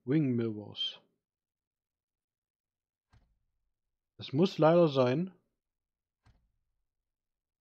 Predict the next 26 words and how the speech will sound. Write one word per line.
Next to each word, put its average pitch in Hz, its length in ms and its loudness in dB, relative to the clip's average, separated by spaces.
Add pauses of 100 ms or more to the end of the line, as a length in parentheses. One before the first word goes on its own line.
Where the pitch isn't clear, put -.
(1500)
Wo 135 80 -4
sind 151 120 -4
die 151 100 -2
Fit - 360 -4
Wing? 151 580 -2
Ey, 175 400 2
ich 165 200 -2
wollte 160 220 2
hier 156 100 6
gerade, 151 460 -2
du 147 100 -2
hast 151 160 -4
mich 170 100 -4
gerade 165 240 0
komplett 170 340 -4
gestört. 185 480 0
Wo 156 120 0
sind 185 220 -2
Fit - 420 -6
Wing 190 260 2
Mino-, 147 320 -2
Mirrors? 151 840 -2 (800)
Wing 135 380 0
Mirrors, 113 440 -6
hier. 101 300 -6 (680)
Okay. 110 380 -8